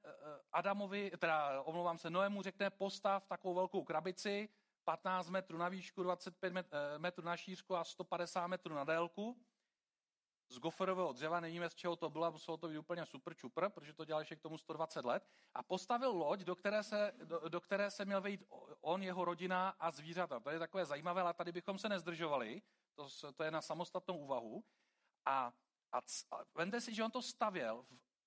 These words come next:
oblasti, kde nebylo žádné moře. A stavěl to, mluvil, Lidi, neblbněte, tohle, tohle je vážná situace. Ale ho nebrali vážně. A ve chvíli, kdy Bůh zavřel za nima dveře, osobně to tam zatloukl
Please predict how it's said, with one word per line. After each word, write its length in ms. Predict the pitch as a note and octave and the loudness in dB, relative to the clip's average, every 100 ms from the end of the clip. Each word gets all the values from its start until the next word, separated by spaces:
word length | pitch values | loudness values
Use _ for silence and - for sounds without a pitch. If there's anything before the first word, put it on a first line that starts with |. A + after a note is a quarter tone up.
| - | -4
oblasti, 540 | D#3+ G#3 G#3+ - A3 | 0 2 0 -4 -6
kde 180 | F3 D#3+ | -4 -2
nebylo 340 | E3+ E3+ G3 | 0 2 2
žádné 340 | F#3+ F3 F3+ F#3+ | 2 2 2 0
moře. 300 | F3+ D3 G2+ _ _ _ _ _ _ _ _ _ _ _ _ | -2 -2 -6 _ _ _ _ _ _ _ _ _ _ _ _
A 80 | C3+ | -6
stavěl 420 | - F3+ E3+ D#3+ | 0 0 2 -2
to, 180 | D#3 F3 | -2 -2
mluvil, 560 | E3+ G3 B3 G#3 F3 E3+ | 0 0 0 2 2 0
Lidi, 320 | D#3+ G3 G#3+ | -4 -4 -2
neblbněte, 840 | G3+ G#3+ A3+ G3+ G#3+ G3+ F3 A#2 G#2+ _ _ _ | 0 0 0 -2 -2 0 0 0 -4 _ _ _
tohle, 260 | - E3+ G3 G3 - D#3+ | -4 0 -2 -4 -14 -4
tohle 420 | F3+ F#3+ G3 G3+ | 0 0 0 0
je 80 | F#3+ | 0
vážná 640 | E3+ F#3 F#3+ F#3+ G3 G3 | 2 2 2 0 0 0
situace. 680 | F#3+ G3+ G#3+ F#3 D3 C3 G2+ _ _ _ _ _ _ _ - | -2 -4 0 0 0 -6 -10 _ _ _ _ _ _ _ -10
Ale 140 | B2 | -2
ho 120 | D#3 E3 | 0 0
nebrali 320 | E3 E3+ E3+ | 0 0 2
vážně. 440 | D#3+ D#3 D3 G#2+ _ _ | 0 0 -4 -16 _ _
A 40 | A#2 | -14
ve 100 | C3+ | -14
chvíli, 380 | - F3+ F#3 | -4 0 0
kdy 200 | F3+ D#3+ | -2 -4
Bůh 280 | D3+ E3 F#3 | -4 -4 -2
zavřel 400 | D3+ E3+ F3 F#3+ | 0 0 2 0
za 120 | F3 | 2
nima 220 | F3 F#3+ G3 | 0 2 0
dveře, 300 | F3 B2+ B2 | 0 -2 -4
osobně 480 | F3 - F#3 F#3 | -6 -6 -4 -4
to 80 | F3+ | -6
tam 160 | E3+ F3 | -4 -4
zatloukl 720 | D3+ - C#3+ C3+ B2+ B2 | -4 -4 -6 -4 -4 -4